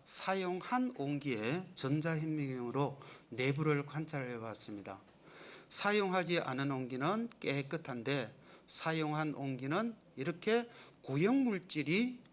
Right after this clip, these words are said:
있었습니다. 이 고형물은 소금의 결정체로 나타났습니다. 이 소금의 결정체는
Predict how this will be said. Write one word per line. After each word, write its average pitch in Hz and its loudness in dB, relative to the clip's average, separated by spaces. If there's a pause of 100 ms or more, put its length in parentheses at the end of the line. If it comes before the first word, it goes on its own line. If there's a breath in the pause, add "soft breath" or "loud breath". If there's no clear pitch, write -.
있었습니다. 117 -2
이 165 6
고형물은 135 0 (520 loud breath)
소금의 247 4
결정체로 143 0 (400)
나타났습니다. 113 -8 (580 loud breath)
이 190 0
소금의 165 0
결정체는 131 -2